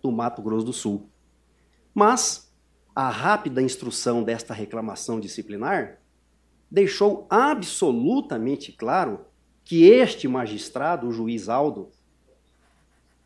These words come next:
era apenas o juiz auxiliar da vice-presidência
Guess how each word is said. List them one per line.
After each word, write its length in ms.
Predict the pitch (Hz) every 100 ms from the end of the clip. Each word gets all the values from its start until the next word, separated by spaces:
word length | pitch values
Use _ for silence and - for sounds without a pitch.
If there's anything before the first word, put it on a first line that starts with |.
| _ _
era 460 | - 208 247 156 113
apenas 760 | 117 175 226 139 - - - -
o 100 | 190
juiz 420 | 165 220 196 - -
auxiliar 840 | 254 247 - - 233 165 151 175
da 120 | 190
vice-presidência 1200 | 147 135 151 - 156 160 170 117 135 139 147 135